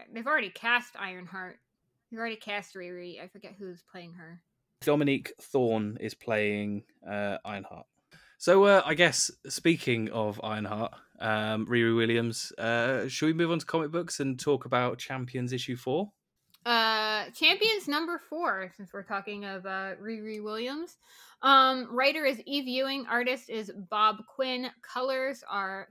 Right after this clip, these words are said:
Speaker 1: Federico Blee, uh, letters V C Clayton's Cowles, with covers by Tony Infante and Hernanda Souza.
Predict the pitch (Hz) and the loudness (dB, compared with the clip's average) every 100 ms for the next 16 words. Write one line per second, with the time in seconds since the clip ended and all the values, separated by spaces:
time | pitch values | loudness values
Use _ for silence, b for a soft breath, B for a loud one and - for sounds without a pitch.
0 | _ 240 240 247 240 233 208 196 190 - | _ -6 -4 -4 -6 -6 -6 -6 -10 -12
1 | 202 233 339 554 - _ _ _ _ - | -8 -6 -8 -10 -18 _ _ _ _ -20
2 | - 226 208 190 185 185 220 254 254 254 | -2 0 0 -2 -6 -6 -2 0 0 -2
3 | 247 240 226 262 - 240 - 233 220 214 | -4 -6 -8 -8 -8 -10 -6 -6 -6 -10
4 | 185 - 269 269 254 262 240 220 208 - | -12 -8 -4 -4 -4 -6 -8 -12 -12 -8
5 | 240 226 220 - 214 208 - 247 254 247 | -8 -6 -8 -6 -6 -6 -10 -8 -6 -6
6 | 214 208 - 226 240 240 302 294 294 226 | -8 -12 -12 -10 -10 -10 -10 -10 -8 -8
7 | 208 202 - _ - 208 202 208 226 240 | -8 -10 -14 _ -14 -12 -10 -8 -6 -6
8 | 240 226 214 - - 247 330 | -4 -4 -6 -12 -12 -10 -8